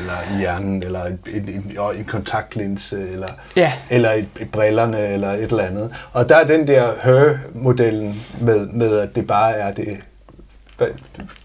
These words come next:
Speaker 1: kalder det det auditive, ikke?
Speaker 2: Ja,
Speaker 1: Hvis det er det rigtige ord, men
Speaker 2: ja.
Speaker 1: altså, det er lyd, lyd,
Speaker 2: Lydinterface,
Speaker 1: øh,
Speaker 2: ikke?
Speaker 1: lydinterface, virker egentlig som en mere sandsynlig, mere mild,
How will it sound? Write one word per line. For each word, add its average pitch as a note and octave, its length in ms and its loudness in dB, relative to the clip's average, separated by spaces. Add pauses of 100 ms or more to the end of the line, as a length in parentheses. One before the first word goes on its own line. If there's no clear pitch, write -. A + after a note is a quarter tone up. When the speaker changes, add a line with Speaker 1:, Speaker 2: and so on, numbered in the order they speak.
Speaker 1:
kalder B2 180 6
det A2+ 140 0
det B2 80 4
auditive, B2 760 2
ikke? C#3+ 340 -6
Speaker 2:
Ja, F#3+ 140 4
Speaker 1:
Hvis - 100 4
det F#3 140 6
er C#3 40 6
det C3 80 6
rigtige C3 220 4
ord, B2 140 6
men F3 80 8
Speaker 2:
ja. D#3+ 60 10
Speaker 1:
altså, C3 160 8
det D#3 60 8
er D3+ 60 2
lyd, F3 200 6 (440)
lyd, F#3+ 200 6 (220)
Speaker 2:
Lydinterface, C#3+ 720 4
Speaker 1:
øh, G2+ 40 -2
Speaker 2:
ikke? D#3 200 -2
Speaker 1:
lydinterface, C3+ 840 2
virker E3 300 8
egentlig E3 300 6
som D3 180 2
en C3+ 100 4
mere E3+ 220 6
sandsynlig, D#3 800 2
mere D3 200 4
mild, E3 380 4